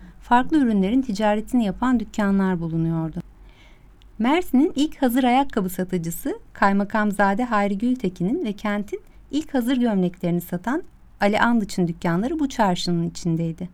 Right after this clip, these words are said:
Çarşının doğu başında Mersin Pastanesi bulunuyordu. Bin dokuz yüz altmış bir yılında çarşının yanarak yok olmasını o günün Yeni Mersin gazetesi şöyle haberleştirmişti. "Cumhuriyetle birlikte şimdiki Kasaplar Çarşısı'nın olduğu yerin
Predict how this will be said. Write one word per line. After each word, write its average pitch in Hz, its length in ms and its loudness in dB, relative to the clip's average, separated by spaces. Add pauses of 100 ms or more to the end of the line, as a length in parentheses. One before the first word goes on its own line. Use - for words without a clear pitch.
(960)
Çarşının 262 580 4
doğu 277 220 2
başında 220 400 0
Mersin 269 420 2
Pastanesi 170 760 -2
bulunuyordu. 165 600 -2 (380)
Bin 226 160 2
dokuz 233 280 0
yüz 226 120 0
altmış 233 400 2
bir 269 140 4
yılında 180 420 0
çarşının 220 580 0
yanarak 226 460 0
yok 175 200 -2
olmasını 165 580 0
o 220 140 -2
günün 233 280 0 (180)
Yeni 220 200 2
Mersin 185 420 2
gazetesi 190 640 -4
şöyle 202 320 2
haberleştirmişti. 165 1120 -4 (1300)
"Cumhuriyetle 285 720 6
birlikte 185 420 0
şimdiki 254 480 0
Kasaplar 240 540 0
Çarşısı'nın 190 580 -2
olduğu 180 340 0
yerin 185 360 0